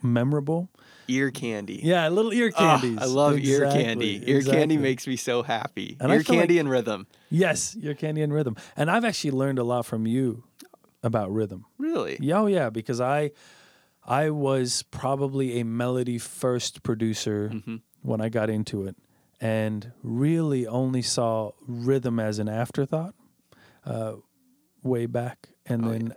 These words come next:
Speaker 2: yeah.
Speaker 1: as, as I grew, I met you and people like you, and I started realizing, "Oh my gosh, you can capture people's attention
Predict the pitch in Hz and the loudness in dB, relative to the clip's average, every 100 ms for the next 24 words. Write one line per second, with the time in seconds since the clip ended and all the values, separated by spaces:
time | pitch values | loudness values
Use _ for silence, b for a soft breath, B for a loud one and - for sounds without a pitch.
0 | - 117 123 127 127 123 - _ _ _ | -8 -4 -2 -2 -2 -6 -10 _ _ _
1 | _ - 147 156 143 123 117 135 151 120 | _ -4 0 2 2 0 0 2 2 2
2 | 117 120 - - _ _ _ _ _ _ | 0 -2 -4 -16 _ _ _ _ _ _
3 | _ _ _ _ - 123 135 165 156 131 | _ _ _ _ -6 0 2 4 2 0
4 | 135 123 131 131 151 - 123 117 - 127 | -4 -2 0 2 0 0 -2 0 -2 -2
5 | 117 117 113 110 110 - 139 151 127 117 | -2 -4 -6 -8 -10 -6 -4 -2 -2 -2
6 | 135 127 - B B B B B 151 - | -2 -4 -8 B B B B B 0 0
7 | 127 110 - 143 143 - 123 - 120 120 | -2 -4 -4 -2 -2 0 -2 -2 -4 -2
8 | 110 110 117 113 - 107 104 | -4 -4 -2 -2 -2 -2 -2